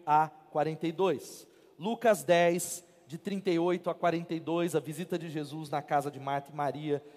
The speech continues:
diz assim a palavra de Deus. Caminhando Jesus e os seus discípulos chegaram a um povoado onde certa mulher chamada Marta o recebeu na sua casa.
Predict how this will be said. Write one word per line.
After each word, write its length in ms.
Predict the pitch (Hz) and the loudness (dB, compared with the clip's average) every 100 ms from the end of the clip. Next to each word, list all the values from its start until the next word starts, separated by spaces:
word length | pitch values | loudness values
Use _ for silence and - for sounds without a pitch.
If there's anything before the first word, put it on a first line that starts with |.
| - | -20
diz 200 | - 151 | -12 -2
assim 500 | 156 - - 147 147 135 _ _ | 0 0 -6 -8 -10 -12 _ _
a 80 | 135 | -6
palavra 640 | - 127 131 131 135 127 - - | 0 2 2 0 -2 -6 -10 -18
de 100 | 127 | -14
Deus. 680 | 139 131 101 - - - - _ _ _ _ _ _ _ _ _ _ _ | -4 -4 -4 -14 -20 -20 -20 _ _ _ _ _ _ _ _ _ _ _
Caminhando 400 | 202 226 247 247 | 4 4 2 2
Jesus 640 | 190 196 135 196 254 190 | 2 2 2 -2 -2 -2
e 40 | |
os 100 | 185 | -4
seus 260 | - 208 202 | 0 0 2
discípulos 600 | 175 - 202 220 202 185 | -2 -6 -6 -8 -8 -8
chegaram 340 | - 156 190 190 | -4 2 4 2
a 40 | |
um 40 | |
povoado 640 | 175 180 151 156 170 196 165 | 0 -2 2 4 4 4 0
onde 160 | 151 | -6
certa 400 | - 175 196 190 | -2 2 2 2
mulher 340 | 156 147 156 180 | -4 2 2 2
chamada 360 | 151 156 160 | 0 2 2
Marta 340 | 143 151 180 170 | 2 2 2 -2
o 20 | |
recebeu 400 | 156 165 147 165 | -8 -4 -4 -2
na 100 | 156 | -4
sua 200 | - 135 | -4 -6
casa. 500 | - 131 135 151 160 | 0 0 2 -2 -8